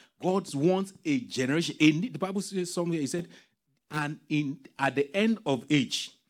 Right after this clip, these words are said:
there'll be a new kingdom, a new heaven, and a new earth. He wants the population of those people there to be children of God who are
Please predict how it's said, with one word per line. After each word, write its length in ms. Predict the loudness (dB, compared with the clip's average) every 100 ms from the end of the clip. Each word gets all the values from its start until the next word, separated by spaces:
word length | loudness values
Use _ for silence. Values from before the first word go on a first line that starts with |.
| _ 0
there'll 140 | 0
be 280 | 6 6 8 2
a 40 |
new 440 | 4 2 2 2 -4
kingdom, 520 | -2 -2 -2 -6 -14 -20 _ _ -2
a 120 | 2
new 320 | 4 8 8
heaven, 380 | 8 4 2 -6 _ _
and 180 | -4 2
a 80 | 2
new 300 | 6 6 6
earth. 200 | 2 2
He 100 | 4
wants 520 | 4 4 2 0 -4 -4
the 120 | -4
population 600 | -2 -2 -2 -2 -2 -2
of 120 | 0
those 160 | 0 -2
people 280 | -6 -6
there 260 | -2 -4 -4 -14 -20 _
to 80 | -20
be 180 | -6 -6
children 880 | -6 -10 -8 -8 -10 -8 -8 -8 -10
of 160 | -12 -10
God 240 | -8 -10 -14 _ _ _
who 100 | -20 -18
are 160 | -18